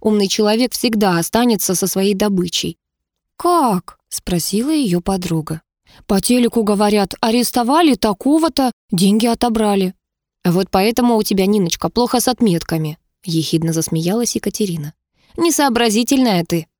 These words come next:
«С оценками у меня всё нормально», обиделась Нина. «Четвёрки и тройки. Да, я не отличница, как ты, зато у меня есть время делать то, что я хочу.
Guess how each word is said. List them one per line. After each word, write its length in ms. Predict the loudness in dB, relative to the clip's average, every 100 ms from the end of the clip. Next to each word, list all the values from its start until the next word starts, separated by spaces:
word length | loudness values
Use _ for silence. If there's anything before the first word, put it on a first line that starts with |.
| _ _ _ _ -12
«С 80 | -4
оценками 460 | -2 0 2 2 2
у 60 |
меня 240 | 2 2 0
всё 160 | 0
нормально», 720 | 2 2 2 2 2 2 0 -4 _ _ _ -6
обиделась 580 | -4 -2 -2 -2 -2 -2
Нина. 260 | -4 -6 -12 _ _ -4
«Четвёрки 600 | -2 0 0 0 0 0
и 80 | 0
тройки. 640 | 0 2 2 0 -2 -4 _ _ -20 -10
Да, 320 | -2 0 2 2
я 180 | 4
не 140 | 4 4
отличница, 720 | 2 0 0 0 0 0 0
как 260 | 0 -2 0
ты, 260 | 0 0 _ _ _
зато 380 | -4 -2 0 2
у 60 | 4
меня 280 | 4 4 2
есть 260 | 2 0
время 260 | 2 2 2
делать 380 | 2 0 0 0
то, 140 | -2
что 180 | 0 0
я 160 | 0
хочу. 480 | 0 0 0 -2 -2